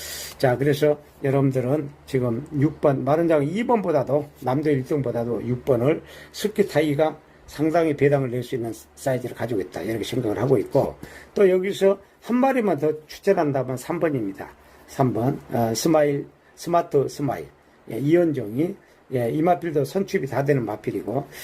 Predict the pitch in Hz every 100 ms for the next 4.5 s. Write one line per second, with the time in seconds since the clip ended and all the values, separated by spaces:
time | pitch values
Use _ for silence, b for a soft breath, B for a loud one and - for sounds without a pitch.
0 | B B 135 131 123 180 185 139 117 156
1 | 147 123 110 - - 123 123 151 151 135
2 | 120 117 - 147 139 - 92 92 135 143
3 | - B - 143 131 110 147 131 113 113
4 | - 117 113 120 113